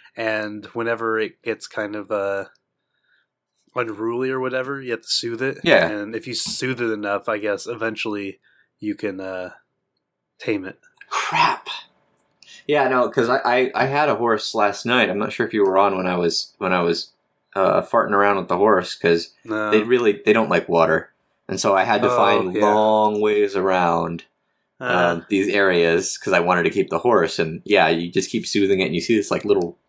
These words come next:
Speaker 2: like,
Speaker 1: Uh,
Speaker 2: red
Speaker 1: hearts
Speaker 2: thing,
Speaker 1: or
Speaker 2: yeah,
Speaker 1: whatever.
Speaker 2: pop off,
Speaker 1: Yeah.
Speaker 2: off, off of them.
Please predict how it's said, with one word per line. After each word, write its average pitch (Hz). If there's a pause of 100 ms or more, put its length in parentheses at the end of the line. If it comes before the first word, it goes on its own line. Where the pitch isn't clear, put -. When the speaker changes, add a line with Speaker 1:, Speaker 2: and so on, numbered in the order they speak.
(240)
Speaker 2:
like, - (260)
Speaker 1:
Uh, -
Speaker 2:
red 87
Speaker 1:
hearts -
Speaker 2:
thing, 92
Speaker 1:
or 123
Speaker 2:
yeah, 123
Speaker 1:
whatever. 117
Speaker 2:
pop 90
off, 110
Speaker 1:
Yeah. 104
Speaker 2:
off, 90 (340)
off 92
of 98
them. 101